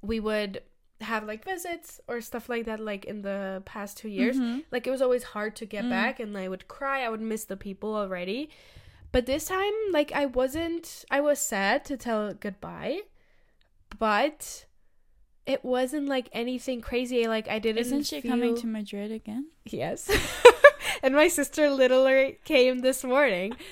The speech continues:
Speaker 1: So, I mean, I'm not alone. But it was this, like, weird phase where you come back from a vacation. It's not necessarily me wanting to go back because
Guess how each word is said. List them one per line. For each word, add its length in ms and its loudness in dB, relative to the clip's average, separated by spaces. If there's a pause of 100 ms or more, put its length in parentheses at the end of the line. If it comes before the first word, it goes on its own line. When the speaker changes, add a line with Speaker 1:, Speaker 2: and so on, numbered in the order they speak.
Speaker 1:
So, 260 4
I 100 8
mean, 600 4 (100)
I'm 160 -2
not 180 -2
alone. 180 0 (280)
But 120 6
it 120 -2
was 280 2
this, 200 -6
like, 240 -2
weird 540 -6
phase 720 -2
where 160 -4
you 220 -4
come 260 -10
back 320 -2
from 220 -8
a 40 -8
vacation. 760 -6 (360)
It's 180 -2
not 240 -4
necessarily 760 -2
me 220 -4
wanting 320 -8
to 140 -10
go 180 -6
back 380 -8
because 480 -8